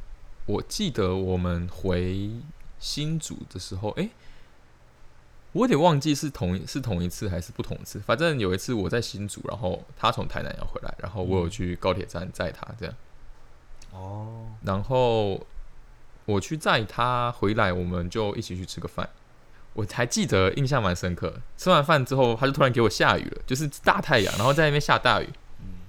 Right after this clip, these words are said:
Speaker 1: 就，就完全没有道理的那一种。
Speaker 2: 就上天要给你们相处机会。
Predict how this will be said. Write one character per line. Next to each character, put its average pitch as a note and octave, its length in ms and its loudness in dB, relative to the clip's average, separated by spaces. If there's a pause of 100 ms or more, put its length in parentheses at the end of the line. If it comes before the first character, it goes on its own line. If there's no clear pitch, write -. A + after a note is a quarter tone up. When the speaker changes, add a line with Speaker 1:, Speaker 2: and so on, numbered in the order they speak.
(200)
Speaker 1:
就， F3+ 180 4 (320)
就 F3 220 0
完 C3 180 2
全 C#3 140 2
没 C#3+ 80 4
有 B2+ 60 4
道 B2+ 200 6
理 G2 80 4
的 F2 80 2
那 F2+ 100 2
一 F2+ 80 0
种。 D#2+ 160 -6 (920)
Speaker 2:
就 C3 120 -10
上 C#3+ 300 -2
天 C#3 160 -2
要 C3+ 160 -4
给 A#2 140 -4
你 A2+ 60 -4
们 G#2 120 -6
相 A2 220 -8
处 G#2 160 -12
机 F2+ 260 -14
会。 G2 120 -10